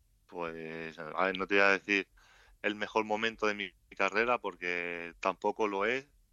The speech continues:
a nivel físico, pero sí que me encuentro en uno de los mejores momentos.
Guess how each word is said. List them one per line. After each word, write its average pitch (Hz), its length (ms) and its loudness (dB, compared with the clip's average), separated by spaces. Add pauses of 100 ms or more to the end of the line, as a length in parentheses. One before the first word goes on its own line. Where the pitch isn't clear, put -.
(300)
a 101 80 -2
nivel 104 300 0
físico, 127 400 -2
pero 101 140 0
sí 107 140 0
que 113 100 2
me 117 100 -8
encuentro 110 840 -4 (340)
en 95 160 -4
uno 113 160 2
de 117 60 4
los 101 80 2
mejores 98 340 -4
momentos. 87 500 -12